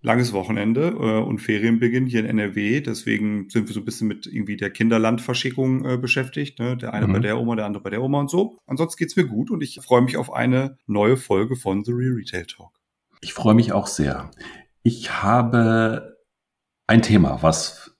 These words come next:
Speaker 2: ich gerne mit dir eigentlich diskutieren würde. Und zwar hab ich auf der Autofahrt, vorgestern ist es dann gewesen, am achtundzwanzigsten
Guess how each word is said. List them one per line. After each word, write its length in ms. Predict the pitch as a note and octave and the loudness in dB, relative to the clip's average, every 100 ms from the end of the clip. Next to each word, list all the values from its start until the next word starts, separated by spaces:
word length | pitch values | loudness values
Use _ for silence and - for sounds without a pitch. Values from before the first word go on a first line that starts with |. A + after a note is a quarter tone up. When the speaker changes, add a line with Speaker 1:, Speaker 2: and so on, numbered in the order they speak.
| _ - | _ -2
Speaker 2:
ich 240 | G2 - | -2 4
gerne 320 | F#2+ G2 B2+ | 6 8 8
mit 160 | G#2+ - | 8 8
dir 160 | F2+ | 6
eigentlich 160 | - - | 6 0
diskutieren 580 | E3 - - - - - | -4 -6 -8 -6 -8 -8
würde. 300 | - - - - _ _ | -10 -10 -14 -20 _ _
Und 220 | - E2+ | 4 4
zwar 520 | E2 - G2 A2 A#2 - | 4 4 6 8 6 2
hab 280 | G2+ - - | 0 0 4
ich 400 | G2 F#2+ - - | 4 4 -8 0
auf 140 | G#2 - | 0 4
der 100 | D3 | 4
Autofahrt, 680 | F#3+ - - C#2+ C#2 - - _ _ - | 4 2 0 -2 -2 -10 -18 _ _ -18
vorgestern 640 | - - - C3+ F#2+ - | -16 0 4 6 6 2
ist 100 | - | -2
es 80 | F#2 | 0
dann 160 | G#2 A#2 | 2 2
gewesen, 300 | A2+ C3 A#2+ | 4 4 4
am 120 | F2+ | 4
achtundzwanzigsten 1040 | - - F#2 G2 A2 B2+ A#2 - B2+ C3+ | 0 -2 2 2 4 2 2 2 2 2